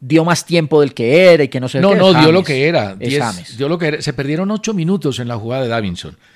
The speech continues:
Speaker 2: Ahora, dijo el técnico Lorenzo, "No era una jugada tan peligrosa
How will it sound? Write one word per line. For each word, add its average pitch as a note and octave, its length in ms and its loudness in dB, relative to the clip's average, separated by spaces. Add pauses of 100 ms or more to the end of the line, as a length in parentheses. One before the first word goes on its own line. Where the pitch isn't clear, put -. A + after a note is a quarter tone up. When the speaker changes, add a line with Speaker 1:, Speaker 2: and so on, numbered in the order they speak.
(180)
Speaker 2:
Ahora, D3 420 0
dijo D#3 220 -4
el F3+ 80 -2
técnico F3+ 340 -2
Lorenzo, A#2+ 540 -6 (920)
"No E3+ 260 0
era A3 220 2
una G#3 240 0
jugada E3+ 520 -2
tan D#3+ 260 -2
peligrosa D#3 720 -4